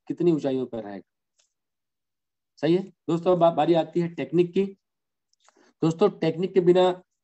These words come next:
हम life में अपने काम को hard कर लेते हैं, कठिन कर लेते हैं और with technique के साथ में हमारा काम easy हो जाता है। क्या हो जाता है? अपना काम easy हो जाता है। दोस्तों, देख सकते हैं कि अगर कोई काम बिना टेक्निक के किया जाए तो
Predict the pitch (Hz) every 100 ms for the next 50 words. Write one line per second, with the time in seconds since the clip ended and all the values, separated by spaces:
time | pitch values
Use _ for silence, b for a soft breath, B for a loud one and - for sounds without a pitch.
0 | - 151 151 170 175 170 180 180 143 127
1 | 170 170 139 165 170 127 135 151 160 156
2 | 156 156 156 127 151 160 151 156 156 147
3 | 151 175 _ _ _ 147 156 151 220 220
4 | - 175 180 214 208 175 165 165 170 170
5 | 147 143 160 175 175 175 - 160 156 170
6 | 131 107 - 98 - _ - 156 160 170
7 | 196 247 _ _ _ _ _ _ _ _
8 | _ _ - 151 185 180 196 - - 185
9 | 214 170 131 113 101 - _ _ - 170
10 | 185 143 185 185 196 - 190 190 202 202
11 | - 151 175 - - 180 170 180 160 165
12 | 190 190 175 196 196 185 180 160 135 110
13 | _ _ _ _